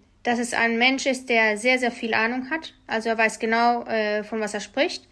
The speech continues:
Und, ähm, ich vertraue ihm zu tausend Prozent. Und außerdem ist ein sehr, sehr liebevoller Mensch und ist immer bereit, äh, dir all mögliche Fragen zu beantworten.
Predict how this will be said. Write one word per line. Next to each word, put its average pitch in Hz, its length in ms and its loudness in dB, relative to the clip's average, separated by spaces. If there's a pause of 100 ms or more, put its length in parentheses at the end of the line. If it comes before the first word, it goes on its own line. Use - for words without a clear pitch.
(880)
Und, 262 840 4
ähm, 233 640 4
ich 220 100 -2
vertraue 240 360 2
ihm 220 140 0
zu 214 560 2
tausend 254 360 2
Prozent. 311 640 0 (140)
Und 277 720 2
außerdem 247 1200 0
ist 233 240 -2
ein 214 180 -2
sehr, 240 440 4
sehr 226 120 0
liebevoller 302 560 2
Mensch 320 440 0 (340)
und 240 120 0
ist 240 140 -2
immer 262 600 4
bereit, 262 640 4
äh, 233 420 2
dir 226 340 0
all 240 120 2
mögliche 247 360 -2
Fragen 254 380 2
zu 285 160 -4
beantworten. 277 880 0